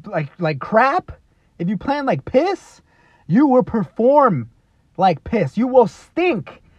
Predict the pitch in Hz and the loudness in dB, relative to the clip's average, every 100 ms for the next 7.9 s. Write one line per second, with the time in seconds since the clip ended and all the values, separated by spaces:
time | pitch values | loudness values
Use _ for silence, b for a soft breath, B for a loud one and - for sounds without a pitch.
0 | b b 180 254 285 240 254 254 190 226 | b b -2 2 2 2 0 2 4 6
1 | 277 247 202 131 123 b b b b b | 6 4 2 0 -6 b b b b b
2 | 185 - - 247 302 - 185 170 _ 240 | -6 -4 2 4 4 2 -4 -6 _ 2
3 | 285 285 262 - 254 262 196 113 120 _ | 2 0 -4 -4 -4 -2 -2 -6 -12 _
4 | _ _ _ _ 233 285 302 220 220 202 | _ _ _ _ -4 -2 0 0 4 4
5 | 202 - 175 131 - 170 113 143 202 208 | 4 -2 -4 -4 -6 -6 -6 -4 -2 -2
6 | 220 220 180 - 156 131 139 147 131 202 | -4 -4 -4 -4 -4 -4 -6 -8 -6 -6
7 | 175 165 151 160 156 147 156 147 139 | -6 -6 -6 -4 -6 -6 -6 -4 -6